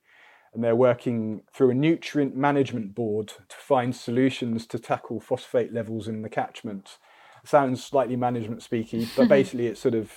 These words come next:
Speaker 1: suggests that they recognise it's a problem and they're, and they're trying to tackle it. In Wales, in England, you know, across the U K, involving councils and, and all the rest of it. So proper coherent approach.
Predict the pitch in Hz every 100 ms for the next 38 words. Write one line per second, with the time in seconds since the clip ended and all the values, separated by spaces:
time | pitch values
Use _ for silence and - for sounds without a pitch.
0 | - - 127 123 113 - - - 117 127
1 | - 117 117 107 - - 127 107 104 104
2 | 104 101 95 104 104 101 - _ - 117
3 | 101 98 110 - 101 85 - _ 107 110
4 | 123 123 113 110 110 120 113 113 113 107
5 | 117 104 104 123 - 113 107 101 123 104
6 | 104 101 101 104 98 98 - 104 85 -
7 | 101 98 98 98 87 - 101 98 101 104
8 | - 98 - - 104 101 101 - 127 120
9 | 104 98 _ _ - 147 110 143 123 104
10 | - - - 110 90 - -